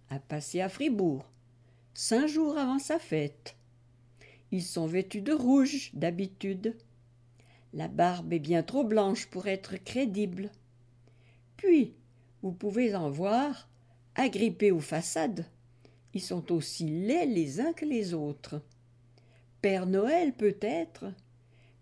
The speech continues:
mais Saint-Nicolas, le bon, le véritable, le Turc donc, où est-il dans tout ce ramdam ? Il nous reste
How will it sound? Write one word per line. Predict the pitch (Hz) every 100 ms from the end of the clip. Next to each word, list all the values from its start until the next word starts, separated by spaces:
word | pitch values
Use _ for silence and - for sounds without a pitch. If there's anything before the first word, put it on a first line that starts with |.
| _ _ _ _ 226
mais | 226
Saint-Nicolas, | - 226 202 202 180 180 175 156 143 160 - _ _ -
le | 381
bon, | 185 185 202 220 - _ _ -
le | 147 151
véritable, | 135 190 214 254 214 190 202 156 139 - _ _ _ -
le | 214
Turc | - 427 466 - - 226
donc, | 202 190 165 - - _ _ _ _ _ _ _
où | 196 208
est-il | 233 - 453 480 254
dans | 220
tout | 202 226
ce | -
ramdam ? | 196 180 208 190 190 190 165 143 - _ _ _ _ _ - _ _ _ _ _ _ _ _ -
Il | 240
nous | 233 214
reste | 196 196 -